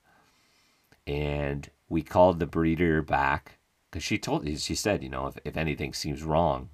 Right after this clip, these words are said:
just, just call us." And we said, "Oh, she's not eating," you know, we tried helping her or, like, wetting the food and tried feeding her treats and tried doing this. And the,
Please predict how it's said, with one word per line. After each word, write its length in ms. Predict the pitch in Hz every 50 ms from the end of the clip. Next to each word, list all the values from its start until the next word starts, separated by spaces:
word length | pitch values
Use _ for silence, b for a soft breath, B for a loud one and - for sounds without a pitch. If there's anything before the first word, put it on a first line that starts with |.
| -
just, 240 | - - 78 - -
just 220 | - 80 - - -
call 240 | 92 101 117 117
us." 220 | - 113 - - - b b b b b b b b b b
And 140 | - 73 73
we 120 | 73 76
said, 280 | 73 - - 78 80 80
"Oh, 220 | 82 87 92 92 90
she's 220 | - - 92 90 95
not 220 | 104 107 107 92
eating," 540 | 90 90 87 92 92 90 90 90 90 90 85
you 100 | 82 80
know, 340 | 78 78 78 78 78 78 78
we 160 | 80 80 76
tried 560 | - - 98 90 95 95 90 85 - 82 - - -
helping 360 | - - 90 87 - 90 87
her 400 | 87 87 87 87 87 82 76 71
or, 80 | 71
like, 220 | 69 69 67 65 65
wetting 380 | - 71 71 78 85 85 85
the 80 | 82 80
food 580 | - - - 78 80 80 80 80 80 78 76 73
and 220 | 69 71 69 - - b b b b b b b b b
tried 260 | - 78 78 85 78
feeding 220 | - 92 90 92 92
her 80 | 90
treats 540 | 87 - - 92 85 82 82 82 80 - -
and 80 | 87 -
tried 220 | - 80 87 87
doing 140 | 92 92 87
this. 360 | 80 78 80 78 - - - _ b b b b b b b b -
And 420 | 78 76 73 73 73 76 76 73
the, 100 | 80 87